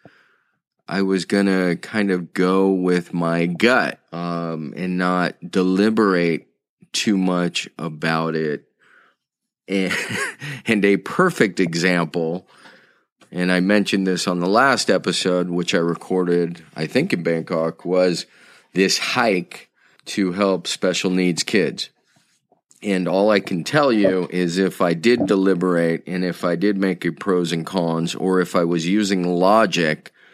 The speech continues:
there's no way in hell that I would have done this, given that it was sixteen plus hours to get out there, just, and I mean the flight out,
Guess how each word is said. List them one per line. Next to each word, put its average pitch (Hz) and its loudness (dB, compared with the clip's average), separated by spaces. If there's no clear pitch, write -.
there's 92 2
no 92 2
way 90 0
in 85 -4
hell 87 -2
that 85 -2
I 85 0
would 85 0
have 80 -6
done 113 2
this, - -6
given 92 2
that 85 -2
it 87 -2
was 82 -4
sixteen 92 -2
plus 87 -4
hours 87 0
to 85 -6
get 82 0
out 90 0
there, 82 0
just, - -2
and 92 0
I 95 2
mean 95 2
the 85 0
flight 110 2
out, 73 -4